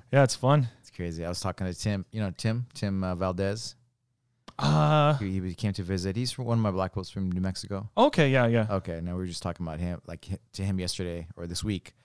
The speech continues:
Speaker 2: about, uh, just how it's evolved in New Mexico. Now
Speaker 1: Mm-hmm.
Speaker 2: there are so many schools, there are so many black belts.
Speaker 1: That's a,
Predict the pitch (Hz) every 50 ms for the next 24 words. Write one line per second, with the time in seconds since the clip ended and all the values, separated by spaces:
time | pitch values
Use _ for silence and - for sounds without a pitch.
0 | _ _ _ _ _ _ _ _ _ - 90 82 92 87 82 80 - - 92 87
1 | 82 80 80 80 78 85 - - 95 90 85 - 87 85 90 90 92 85 82 -
2 | - 104 101 92 90 90 90 - - - - - 82 80 80 82 87 95 95 90
3 | 87 - 117 82 78 78 - - 101 95 92 92 90 82 - - - 98 92 90
4 | 87 87 80 87 87 82 - - 95 90 90 85 85 80 82 82 82 82 - -
5 | 87 82 82 82 - - - - _ _ _ _ _ - 139 196 240 - - -